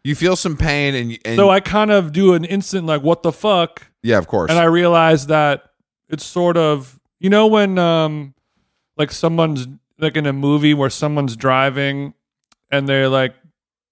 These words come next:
Speaker 2: or, like, you're in a car and somebody dies, like, they shoot a guy
Speaker 1: Mm-hmm.
Speaker 2: and they slump over.
Speaker 1: Yeah, and then the car,
Speaker 2: And they
Speaker 1: yes.
Speaker 2: accidentally knock the car in gear and they start hauling ass down the, it was like that. It was like he had fallen, he had passed out,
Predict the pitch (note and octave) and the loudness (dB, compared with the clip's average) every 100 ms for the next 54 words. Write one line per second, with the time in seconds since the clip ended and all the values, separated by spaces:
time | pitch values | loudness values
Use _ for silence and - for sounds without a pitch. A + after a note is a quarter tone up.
0 | _ - C#3+ D3 D3 E3+ G3+ F#3+ - D#3+ | _ -2 2 2 2 0 2 0 0 2
1 | D#3 D#3 D3+ D3 C3+ - D3+ D3 C#3 C#3 | 4 4 2 0 -6 -10 -6 -4 -4 -6
2 | C#3+ C3 C#3 C#3+ D3 C#3+ C#3 C#3+ B2+ - | -4 -2 0 0 -2 -4 -6 -8 -4 0
3 | G#3+ E3 C#3+ C3 B2 B2 G2+ A2 G#2 C#3+ | 2 2 2 2 2 -2 -4 -4 -4 -2
4 | D3 C3+ - - F3+ F3 F3 E3 D#3+ D3+ | -2 -4 -8 -2 4 4 4 2 2 0
5 | D#3+ D#3 C3+ B2 A#2 A#2 A2+ - A2+ E3+ | 0 2 4 4 2 0 -4 -2 0 4
6 | F3 F3 - F3 E3+ E3+ E3+ D#3+ D#3+ D#3 | 4 4 2 2 2 2 0 2 0 0
7 | D#3 D#3 E3 E3+ E3 D#3+ D#3 C#3+ D#3+ E3 | -6 -4 2 4 4 2 -2 -4 -2 0
8 | E3 D#3 D#3 - D#3+ D3 _ _ D#3+ D#3+ | -2 -4 -8 -10 -12 -12 _ _ 0 2
9 | E3 D#3 D3+ D#3 - D#3 D#3 D3+ D3+ _ | 2 0 0 0 -2 -4 -4 -4 -10 _
10 | _ _ - F3 D#3+ E3 D#3+ D#3 C#3 A#2 | _ _ -2 0 2 2 0 -2 -2 -4
11 | - D#3+ D#3+ E3 D3+ F#3 F#3 D3+ - F3 | -12 -10 -4 -4 0 0 0 -2 -2 0
12 | F3+ F#3 F3+ C3+ F3+ D#3 - F#3 F#3 - | 2 0 -2 -2 -2 -2 -2 -2 -2 -4
13 | D#3 D#3 G3+ F#3+ | -2 0 0 -4